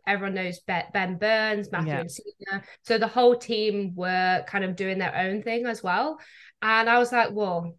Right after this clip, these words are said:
Speaker 1: why can't I do my own thing too?" So I started an Instagram page and started tagging myself as well on The Future's post. Really small at the, on the last slide, like, "Created by L dot social," just to kind of drive people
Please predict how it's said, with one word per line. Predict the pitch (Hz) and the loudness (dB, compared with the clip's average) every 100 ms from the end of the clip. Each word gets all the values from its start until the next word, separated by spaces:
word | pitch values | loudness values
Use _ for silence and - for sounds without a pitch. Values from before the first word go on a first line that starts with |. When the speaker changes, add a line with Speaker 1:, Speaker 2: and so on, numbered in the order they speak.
| _ | _
Speaker 1:
why | 196 190 | -2 0
can't | - 202 | 0 2
I | 233 349 | 2 2
do | 277 | 2
my | 196 196 190 | 2 2 0
own | |
thing | 185 196 208 | 0 -2 0
too?" | 294 320 165 | 2 4 2
So | - 196 185 - | 2 2 2 2
I | 202 | 0
started | 196 196 202 196 202 | 0 0 0 0 -4
an | 190 | -4
Instagram | 190 - - 190 190 | -6 -4 -2 -2 -2
page | 190 202 269 262 - - - | 0 2 2 -2 -12 -20 -4
and | 220 214 | 0 2
started | 208 - 214 214 220 | 0 4 4 4 -2
tagging | - 190 190 208 | 0 2 2 0
myself | 208 214 - 185 214 220 | -2 -2 0 0 2 0
as | 202 | -2
well | 185 175 220 - | 0 2 2 2
on | 202 202 | 2 2
The | 208 | 0
Future's | 220 180 - 202 | -2 -4 -4 -2
post. | 196 190 320 - - - - - | 2 2 2 -6 -20 -20 -20 -10
Really | 202 208 269 277 254 | -8 -2 2 4 4
small | 240 254 240 233 | 2 6 8 10
at | 220 | 6
the, | 202 208 - | 4 4 4
on | 214 214 | 0 0
the | 214 | 0
last | 208 220 220 | 2 2 0
slide, | - 190 202 233 | -2 2 2 2
like, | 196 - | 0 0
"Created | - 202 190 190 202 | 0 2 2 -2 -4
by | 180 185 185 | 0 2 2
L | 190 190 | 2 0
dot | 185 - | 0 -2
social," | - 196 214 262 349 339 - - | 2 2 2 0 0 -4 -12 0
just | 285 285 | 2 2
to | 254 | 2
kind | 262 226 | 6 6
of | 220 | 4
drive | 196 180 185 | 6 6 6
people | - 190 185 185 | 0 -6 -2 -2